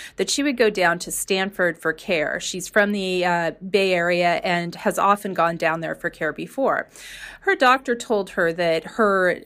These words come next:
uh, skin testing for her rashes might be expensive, but she had no idea that it would come to forty-eight thousand dollars for a skin test. That means no needles, no cutting,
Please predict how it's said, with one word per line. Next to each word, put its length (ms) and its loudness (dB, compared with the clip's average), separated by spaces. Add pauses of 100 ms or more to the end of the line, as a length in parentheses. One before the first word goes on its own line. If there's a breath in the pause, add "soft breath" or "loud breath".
(100)
uh, 240 2
skin 400 0
testing 580 0
for 220 -2
her 160 -2
rashes 680 0 (280 loud breath)
might 540 0
be 140 2
expensive, 800 -2
but 100 -2
she 160 -4
had 100 2
no 600 4
idea 640 -2 (140)
that 320 0
it 140 0
would 240 -2
come 380 0
to 220 -4
forty-eight 960 -2
thousand 460 2
dollars 500 0
for 180 -2
a 120 0
skin 680 0
test. 540 -4 (220 loud breath)
That 160 4
means 260 -2
no 300 2
needles, 560 2 (180)
no 180 4
cutting, 600 0